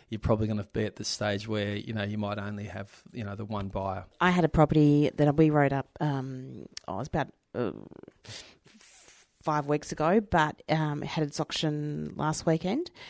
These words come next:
Speaker 2: and first open, the agent was blown away. He had forty groups of people through, quoting that one point one to one point two, people saying, "Oh, it's gonna get one point four."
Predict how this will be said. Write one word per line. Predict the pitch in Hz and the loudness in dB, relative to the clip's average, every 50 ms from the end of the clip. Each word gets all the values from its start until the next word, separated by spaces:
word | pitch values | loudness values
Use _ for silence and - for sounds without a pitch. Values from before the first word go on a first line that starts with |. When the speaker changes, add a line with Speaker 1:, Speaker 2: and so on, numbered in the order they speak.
| - - - - _ | -20 -20 -20 -8 _
Speaker 2:
and | - - 160 160 160 156 156 151 151 - - - - - - - - - _ _ _ - - | 2 2 4 4 2 0 -2 -4 -4 -4 -4 -4 -6 -6 -8 -12 -16 -18 _ _ _ -14 0
first | - - 180 170 - - | 6 10 10 10 10 8
open, | 156 151 151 - 165 160 160 160 160 156 151 | 6 6 6 4 2 2 2 2 -2 -2 0
the | 156 151 147 | 0 0 0
agent | 143 143 - - - | 0 -2 -2 -2 -4
was | 139 147 | -4 -4
blown | - - 147 143 143 | -2 -2 -2 -2 0
away. | 143 139 143 151 | 0 0 0 0
He | 151 151 | 0 0
had | 143 - | -2 -4
forty | - - - 151 147 | -2 0 2 2 2
groups | 139 - 143 - - | 2 0 -2 -4 -4
of | - | -4
people | - 151 147 - - 151 | -2 -2 -2 -2 -4 -6
through, | - - 170 156 151 151 156 - - - - - - _ - 160 165 | -2 0 2 2 2 0 -2 -6 -12 -20 -20 -20 -20 _ -4 -4 0
quoting | - - 175 160 156 151 151 | 4 6 6 6 6 4 2
that | 143 - - | 0 -2 -2
one | - 147 147 | -4 -4 -4
point | - - 156 147 - - | -4 -4 -4 -6 -6 -4
one | 151 147 143 | -6 -8 -6
to | - | -6
one | - 147 147 156 | -6 -6 -6 -4
point | - 156 147 - - | -4 -4 -4 -4 -4
two, | - - 160 156 156 151 151 147 - - _ - | -4 -2 0 0 2 2 0 -2 -6 -10 _ -4
people | - 160 151 - 143 | -2 -2 -2 -2 -4
saying, | - 156 151 160 | -6 -6 -6 -6
"Oh, | 165 170 | -6 -8
it's | - - | -8 -8
gonna | 160 156 | -8 -8
get | 156 165 156 139 | -6 -6 -6 -4
one | 147 147 156 156 | -4 -4 -4 -4
point | 151 - - 151 147 - | -4 -4 -4 -4 -4 -6
four." | _ - 151 147 147 147 147 151 | _ -2 0 0 2 2 0 0